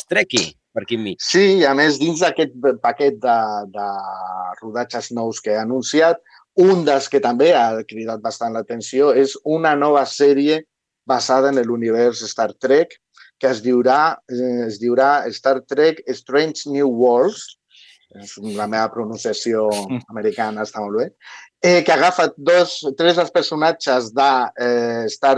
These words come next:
Speaker 2: Trek, eh, no me'n recordo quin era, Enter-, sí.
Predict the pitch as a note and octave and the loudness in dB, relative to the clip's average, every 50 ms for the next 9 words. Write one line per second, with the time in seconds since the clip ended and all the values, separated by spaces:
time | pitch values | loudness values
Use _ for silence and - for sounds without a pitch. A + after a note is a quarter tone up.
0 | B2 _ - D3 C3+ C3+ C3+ C3+ C3 - - A2 A#2+ A#2+ A#2+ A#2+ A#2 A#2 A#2 A#2 | 0 _ -4 2 4 6 6 6 4 2 -2 -4 0 0 2 2 2 0 0 0
1 | A#2 A2+ A2+ A2+ A2+ A2 A2 A2 A2 A2 G#2+ G#2+ G#2+ G2+ G#2+ G2+ G#2+ G#2 G#2 G#2 | -2 -2 -4 -4 -4 -4 -6 -6 -8 -10 -10 -8 -6 -6 -6 -4 -4 -6 -6 -8
2 | - A#2 A#2 B2 C3 C3+ E3 G#3 A3 - D#3+ D3+ C3+ - C#3 - - _ - - | -8 -6 -2 -2 0 0 -2 -2 -4 -4 -4 -4 -2 -2 -4 -4 -6 _ -16 -14